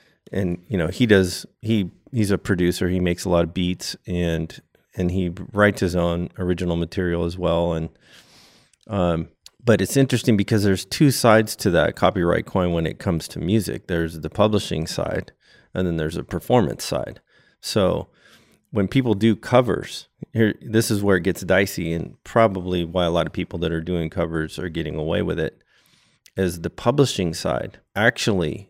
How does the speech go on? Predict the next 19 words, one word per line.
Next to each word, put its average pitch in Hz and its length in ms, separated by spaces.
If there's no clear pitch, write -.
the - 80
pe-, - 200
person 117 480
that 101 280
does 95 280
the 87 120
cover, 113 600
because 104 440
they're 120 120
gonna 117 160
have 104 240
their 95 160
own 101 260
spin - 400
on 76 140
it, - 160
they 113 380
actually 104 580
own 104 560